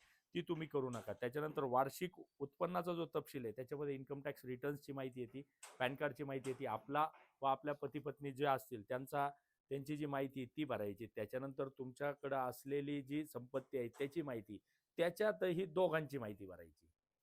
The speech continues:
म्हणजे दोघांची माहिती भरायची. याच्यामध्ये आई किंवा वडील यांचा ऑप्शन त्यांनी अजून दिलेला नाहीये. त्याच्यानंतर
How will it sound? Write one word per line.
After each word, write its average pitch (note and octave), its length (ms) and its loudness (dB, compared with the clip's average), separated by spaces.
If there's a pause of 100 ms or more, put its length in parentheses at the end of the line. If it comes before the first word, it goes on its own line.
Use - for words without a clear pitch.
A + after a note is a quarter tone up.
(260)
म्हणजे A#2 240 -2
दोघांची C3+ 580 -2
माहिती D3 280 -2
भरायची. A#2 460 -2
याच्यामध्ये C3+ 600 0
आई A#2 200 -4
किंवा C3+ 220 0
वडील C3+ 260 0
यांचा B2+ 280 -2
ऑप्शन A#2+ 320 -4
त्यांनी A#2 240 -4
अजून G#2+ 260 -4
दिलेला G2+ 400 -2
नाहीये. G#2+ 280 -4 (380)
त्याच्यानंतर C3 640 2